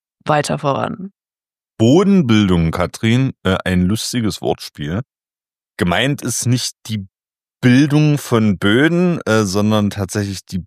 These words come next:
Speaker 2: Bildung über Böden. <laughs> Das ist ein,
Speaker 1: Richtig.
Speaker 2: ein tolles Wort. Du bist ja Be-, Wortspielbeauftragte bei uns. Ähm, aber, aber,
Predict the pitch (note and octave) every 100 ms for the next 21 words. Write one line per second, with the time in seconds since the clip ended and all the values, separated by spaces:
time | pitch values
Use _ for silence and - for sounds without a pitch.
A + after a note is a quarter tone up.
0 | _ A#2 A2+ A2+ A#2 - - C3+ D3+ E3
1 | E3 D3 - A2+ C3+ D#3 E3 D3+ - -
2 | - E3+ - E3+ D#3 _ - - - -
3 | - F#3+ G3 - - E3+ B2 G2 F#2 G2
4 | G#2 E2+ D#2+ F#2 - G2 F#2 D#2+ E2 C2
5 | E2+ G#2 - A#2 G2+ F2 E2 - F2 F2
6 | F#2 F#2 F2+ A#2 - _ _ _ _ _
7 | G#2 G2+ - G2+ - G2+